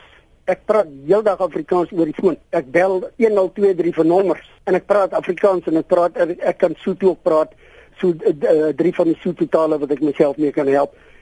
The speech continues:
Ons moet mense wees. Ons moenie wit Afrikaans sprekendes wees wat hulle self Afrikaner noem nie.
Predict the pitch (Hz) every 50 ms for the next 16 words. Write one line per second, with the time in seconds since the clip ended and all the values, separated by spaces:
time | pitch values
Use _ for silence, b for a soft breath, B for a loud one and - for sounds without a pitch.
0 | b b - 214 226 262 247 - 269 240 226 - - _ _ _ - 135 139 147
1 | 151 175 208 247 269 254 - - - 220 175 156 143 123 - - - - - _
2 | _ - 196 180 - 156 170 190 233 240 185 139 123 127 127 180 208 - _ _
3 | _ - 185 - - 165 - - 190 185 185 175 - - - - - 175 185 202
4 | 185 - - 170 165 160 165 147 131 127 156 170 170 160 - b b b b b
5 | 156 151 170 170 160 - - 160 165 - - - - - 160 151 - - 175 170
6 | 175 175 165 147 139 147 160 170 165 151 143 151 160 165 165 160 160 165 160